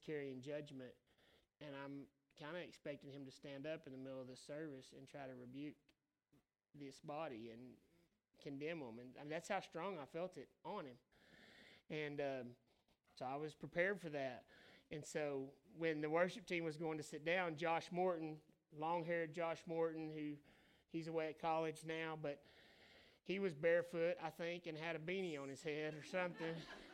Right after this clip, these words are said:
And he came off the stage and walked right up to this guy,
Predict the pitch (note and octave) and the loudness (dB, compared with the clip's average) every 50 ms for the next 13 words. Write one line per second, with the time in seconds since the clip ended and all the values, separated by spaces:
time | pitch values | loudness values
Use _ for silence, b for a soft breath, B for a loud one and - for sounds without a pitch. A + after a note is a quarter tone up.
0 | - - - - - - - B B B B B B B B B B B B B | -18 -18 -20 -20 -20 -20 -20 B B B B B B B B B B B B B
1 | B B B B B B B B _ - G#3 G3+ F#3+ F#3+ G#3+ A#3+ G#3 - A3+ G#3+ | B B B B B B B B _ 2 2 4 4 4 4 2 4 4 6 6
2 | G#3 G3+ G3+ G#3+ A#3 B3 G3 B3+ A#3+ A3 - C4+ B3+ B3 B3+ B3 A#3+ F3+ G#3+ G#3 | 6 8 8 8 8 8 6 4 0 2 4 6 8 8 8 6 6 4 2 4
3 | G#3 G#3+ G#3 G#3+ G#3 G#3 G3 G3+ G3 G#3+ A3 A3+ A#3 A#3 A#3+ A#3+ A#3+ A3+ G#3+ F3+ | 6 6 8 6 6 6 2 4 8 10 12 12 12 12 10 8 6 4 4 4
4 | F3 E3 D3 - F3+ D#3+ C#3 B2 A2+ G#2+ | 4 0 0 2 2 4 4 4 2 -2